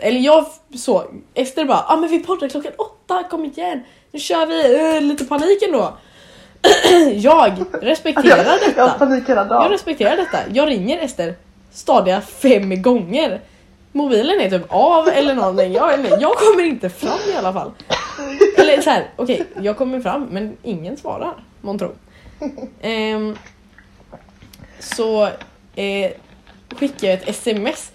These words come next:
Speaker 1: Direkt svarar hon på S M S. Så att telefonen var ju igång, det var den. Ehm, <laughs> så hon bara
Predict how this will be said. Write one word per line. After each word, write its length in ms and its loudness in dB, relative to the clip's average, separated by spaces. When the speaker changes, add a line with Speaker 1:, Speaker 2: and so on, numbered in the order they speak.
Speaker 1:
Direkt 800 -4
svarar 400 -2
hon 180 0
på 120 -4
S 140 -6
M 180 -4
S. 240 -20
Så 60 -2
att 100 -4
telefonen 560 0
var 140 8
ju 160 4
igång, 440 -2
det 100 -2
var 160 0
den. 200 -4
Ehm, 760 -2
<laughs> 300 2
så 240 4
hon 120 2
bara 260 6